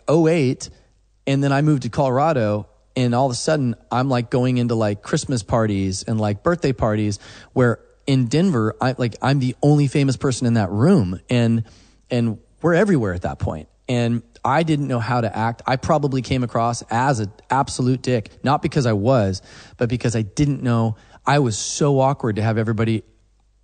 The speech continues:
I spent most of my life liking disappearing into the background. It's taken me,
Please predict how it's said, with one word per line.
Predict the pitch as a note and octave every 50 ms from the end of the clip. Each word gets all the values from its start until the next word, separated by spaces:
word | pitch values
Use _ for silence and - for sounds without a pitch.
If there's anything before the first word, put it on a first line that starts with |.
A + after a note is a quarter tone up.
| _ _ -
I | D3+
spent | - - G#3+ E3
most | D#3+ F3 E3
of |
my | D3+ C#3
life | C#3+ D3+ D3 -
liking | - G#2+ G#2+ G#2+ A2+ B2+ D#3 D#3+ - D3+ C3 A#2
disappearing | G#2 B2+ A#2+ - - G#2 - B2+ A#2 A2+ A2+
into | A2 G#2 G2
the | F#2+ F#2
background. | A2 C3 D#3 - - F#2 F2 F2+ F2+ F#2+ - _ _ _ _ - - - - - - - _ _ _
It's | - D#3+ - -
taken | - F#3 E3+ D#3+ - D#3 C#3+
me, | C#3 C3 B2+ B2+ B2 -